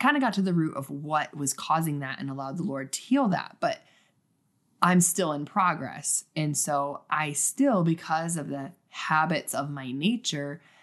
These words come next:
I'm still not naturally drawn towards being physically affectionate. I am with my children,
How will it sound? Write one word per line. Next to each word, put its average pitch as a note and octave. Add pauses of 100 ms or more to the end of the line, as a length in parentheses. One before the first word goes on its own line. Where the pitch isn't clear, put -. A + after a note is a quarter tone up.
(220)
I'm D#3+
still A3+
not E3 (240)
naturally D3+ (100)
drawn C#3+ (440)
towards D3+
being D3 (760)
physically F3
affectionate. -
I G#3
am D4
with B3
my D3
children, F3